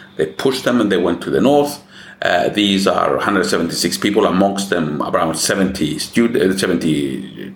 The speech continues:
children. Uh, most of them had, have relatives or are, you know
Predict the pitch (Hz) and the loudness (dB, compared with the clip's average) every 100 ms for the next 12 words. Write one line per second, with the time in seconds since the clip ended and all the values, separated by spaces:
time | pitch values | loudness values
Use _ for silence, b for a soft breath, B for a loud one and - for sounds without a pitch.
0 | - - 123 123 131 135 131 B B B | -6 -2 0 0 -2 -2 -6 B B B
1 | - - 90 87 85 92 117 123 - 107 | -6 0 2 2 2 2 2 2 -2 0
2 | 107 104 95 85 - - 82 - 107 117 | 0 0 0 -2 -2 -4 -4 0 0 2
3 | 107 - 98 95 - 71 69 62 64 - | 2 0 0 0 0 0 2 0 -2 -4
4 | - 76 58 | -6 -4 -4